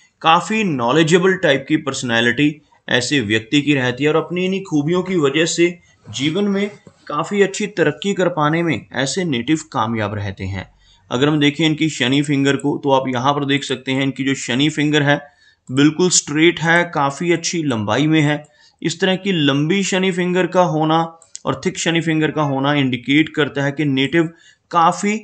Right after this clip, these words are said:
हार्ड वर्किंग नेचर का रहने वाला है, काफ़ी मेहनती टाइप की पर्सनैलिटी, साथ ही साथ एक डिसिप्लिन्ड नेचर, एक अनुशासन प्रिय और न्याय प्रिय टाइप की पर्सनैलिटी ऐसे व्यक्ति की रहती है। और ख़ास तौर पर अपनी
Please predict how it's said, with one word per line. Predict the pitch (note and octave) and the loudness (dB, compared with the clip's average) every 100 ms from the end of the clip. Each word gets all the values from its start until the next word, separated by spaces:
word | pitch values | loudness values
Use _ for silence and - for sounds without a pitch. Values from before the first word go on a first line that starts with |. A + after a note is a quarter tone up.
| - _ | -10 _
हार्ड | - C#3 C#3+ | 0 2 2
वर्किंग | C3+ D3 D#3 G#3 G#3+ | 4 2 2 -2 0
नेचर | F#3+ F3+ F#3 | 0 0 0
का | F#3 F3+ | 2 2
रहने | D3+ D#3+ E3 | 2 2 2
वाला | D3 D3+ | 0 0
है, | D#3 | 0
काफ़ी | D3+ C#3 C3+ D#3+ | -2 -4 -2 0
मेहनती | C3 A2 B2 C3+ F#3 A#2+ - _ _ - | 0 0 -2 2 2 2 -2 _ _ -2
टाइप | D3 D#3 - | 0 0 -4
की | |
पर्सनैलिटी, | E3+ D3+ - B2 A2+ B2 B2 D3+ D#3 _ _ _ - | -6 -6 -6 -2 0 0 0 0 -2 _ _ _ -10
साथ | - C#3 C#3 E3 | -4 0 0 0
ही | |
साथ | E3+ E3+ E3 | 0 0 0
एक | E3 | -2
डिसिप्लिन्ड | C#3 B2 - E3 D#3+ G3 G3+ B2+ - _ - | -2 -4 -2 -2 0 2 2 0 -6 _ -6
नेचर, | B2 C#3 C#3 E3 E3+ E3 - | 0 0 2 2 0 -2 -4
एक | C#3+ - | -4 -2
अनुशासन | B2+ A#2+ - B2 - E3 | -4 -4 -4 -4 -2 -4
प्रिय | D3+ C#3 D3 | -2 0 2
और | C#3+ B2 A#2 | 2 0 -2
न्याय | A2+ B2 C#3 | 0 2 2
प्रिय | C#3+ D3 B2 - - _ _ | 2 2 2 -4 -18 _ _
टाइप | C#3 C#3+ | 2 2
की | C#3+ D#3 | 2 -2
पर्सनैलिटी | C#3+ C3 C3+ B2+ C#3+ D#3 E3 | -2 -6 -2 2 2 4 2
ऐसे | C#3 C3+ C#3+ | 2 0 -2
व्यक्ति | G#2+ A#2+ A#2+ D3 | 0 -2 0 0
की | C#3+ | 2
रहती | C3+ B2 B2 | 0 0 -2
है। | C3 | -4
और | C3+ C3+ | -4 -4
ख़ास | B2 C3 C#3 | -2 -2 0
तौर | D3 | -2
पर | C#3+ D3+ - | -2 -2 -4
अपनी | C3+ D3 D#3 | -4 0 0